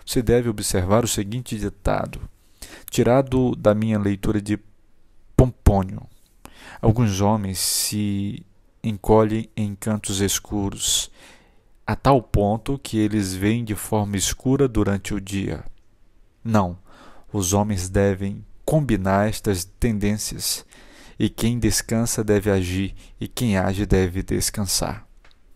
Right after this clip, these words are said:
Discuta o problema com a natureza. Ela lhe dirá que criou dia e noite. Mantenha-se forte,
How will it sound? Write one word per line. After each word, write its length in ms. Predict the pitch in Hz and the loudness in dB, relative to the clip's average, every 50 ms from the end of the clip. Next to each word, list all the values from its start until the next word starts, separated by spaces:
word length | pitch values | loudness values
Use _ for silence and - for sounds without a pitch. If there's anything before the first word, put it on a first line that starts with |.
| - - - _ _ _ - _ - - - - | -20 -20 -20 _ _ _ -20 _ -20 -20 -12 -4
Discuta 460 | - 98 - - - 143 147 - 143 | 2 6 6 6 6 4 2 4 4
o 40 | 120 | 4
problema 580 | - - 101 92 92 98 104 113 117 117 107 104 | 6 6 4 4 4 2 0 0 0 -2 -4 -6
com 200 | - - 104 101 | -2 0 2 2
a 60 | 101 | 2
natureza. 720 | 98 95 95 - 107 101 98 98 98 95 92 92 - - - - - - - - - - - - - - | 2 -2 -2 0 -2 0 0 2 0 0 -2 -4 -10 -12 -16 -20 -20 -20 -20 -20 -20 -20 -20 -20 -8 0
Ela 400 | 113 107 101 98 95 95 98 101 | 2 2 2 2 0 -2 -2 -2
lhe 160 | 113 143 160 | -2 -2 -2
dirá 500 | 151 127 113 101 95 92 92 95 98 - - - - - - - - - - | 0 0 0 2 2 2 0 -2 -4 -8 -16 -20 -20 -20 -20 -20 -20 -16 -14
que 100 | - - | -14 -12
criou 460 | - - 113 104 101 98 98 98 95 | -8 -6 -2 0 0 0 0 -2 -4
dia 580 | 98 98 101 101 107 117 117 104 - - 117 - - - - - - - - _ _ - _ - | -6 -6 -4 -2 0 0 0 0 -2 -4 -10 -16 -18 -20 -20 -20 -20 -20 -20 _ _ -20 _ -2
e 100 | 113 107 | -2 -2
noite. 680 | 92 90 92 90 90 - - - - - - - - - - _ - - - - _ _ _ _ - _ _ _ - | -2 0 -4 -4 -4 -6 -10 -12 -14 -14 -14 -14 -14 -16 -18 _ -20 -20 -20 -20 _ _ _ _ -20 _ _ _ -4
Mantenha-se 580 | 110 110 98 87 - 98 92 95 95 - - - | -2 0 0 0 0 -2 -2 -2 -4 -4 -6 -6
forte, 720 | - - - 95 95 92 - - - - - - - | -6 -4 -2 0 0 -2 -4 -8 -10 -12 -12 -12 -14